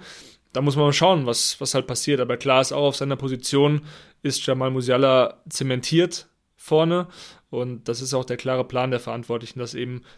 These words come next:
dieser Spieler noch mehr Spielzeit und noch mehr Verantwortung auch erhält.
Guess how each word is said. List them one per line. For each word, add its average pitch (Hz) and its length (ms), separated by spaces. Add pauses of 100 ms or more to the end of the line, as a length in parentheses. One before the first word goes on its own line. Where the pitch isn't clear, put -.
(100)
dieser 127 200
Spieler 127 640
noch 131 240
mehr 127 300 (240)
Spielzeit 147 640
und 127 80
noch 131 140
mehr 135 160
Verantwortung 131 560
auch 117 200
erhält. 135 420